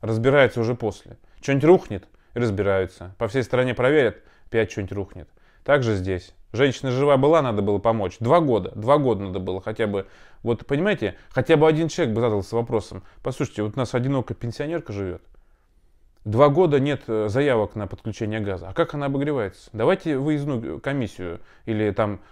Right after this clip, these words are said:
да после работы человек, давайте заедем, посмотрим». Да плевать хотели все. Плевать они хотели, понимаете? Заплатил?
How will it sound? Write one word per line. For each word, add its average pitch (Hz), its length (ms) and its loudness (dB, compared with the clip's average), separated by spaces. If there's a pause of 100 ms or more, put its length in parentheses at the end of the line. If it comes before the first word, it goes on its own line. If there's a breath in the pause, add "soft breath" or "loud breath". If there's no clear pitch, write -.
(140 soft breath)
да 147 120 -2
после 196 260 0
работы 160 380 2
человек, 101 160 -8
давайте 165 220 -4
заедем, 104 320 -2
посмотрим». 101 520 -8 (960)
Да 117 160 -6 (180)
плевать 139 500 0
хотели 107 460 -8
все. - 420 -18
Плевать 147 420 -2
они 95 160 -10
хотели, 107 460 -16 (100)
понимаете? 117 460 -14 (800)
Заплатил? 202 880 4